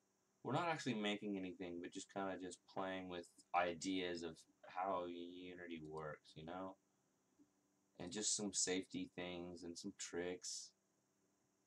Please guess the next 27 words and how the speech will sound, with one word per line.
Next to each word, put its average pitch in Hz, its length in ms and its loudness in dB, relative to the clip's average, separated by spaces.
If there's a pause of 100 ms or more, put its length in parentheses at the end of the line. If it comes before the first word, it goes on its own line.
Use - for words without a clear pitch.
(680)
Who 107 80 -2
knows 101 220 0
where, 85 440 2 (280)
where 95 200 4
we're 90 100 0
gonna 85 200 -2
go 82 160 2
next, 85 460 -4
but 98 80 -2
that's 117 180 2
a 120 60 -8
good 123 120 2
idea. 92 440 4 (1500)
So 123 240 8
obviously 143 440 8
all 123 140 10
this - 180 2
works. 113 440 2 (2500)
You 104 120 2
know, 92 280 4 (140)
we've 127 260 8
got 143 260 12
this 135 180 8
trigger 127 340 8
system. 139 560 4 (360)
We 107 120 0
can, 104 580 4